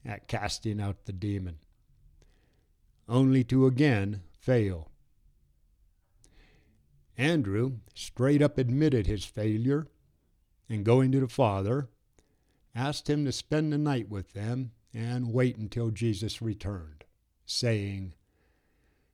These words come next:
"Perhaps this sort of demon does not leave except by the master's personal command." And so,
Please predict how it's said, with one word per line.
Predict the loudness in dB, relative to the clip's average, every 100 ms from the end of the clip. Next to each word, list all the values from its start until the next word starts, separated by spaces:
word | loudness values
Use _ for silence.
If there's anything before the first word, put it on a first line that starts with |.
| _ -8
"Perhaps | -4 0 0 0 -2 -4 -8
this | -2 0 0
sort | 0 2 4 6
of | 2 0
demon | 2 4 4 2 -4 -14 _ -14
does | -10 -6
not | -2 -2 -2
leave | 0 2 2 2 0 -4 -10 _ _ _ _ -14
except | -8 -4 0 0 0
by | 0 0
the | 0
master's | 0 0 0 -4 -10 -10 -12 -16 _ _
personal | -8 -8 -8 -10 -10
command." | -8 -6 -6 -6 -8 -14 _ _ _ _ _ _ _ _ _ _ _ _ _ _ _ _ _ _ _ _ -20 _ _ -8
And | -4 -4
so, | 2 6 6 4 0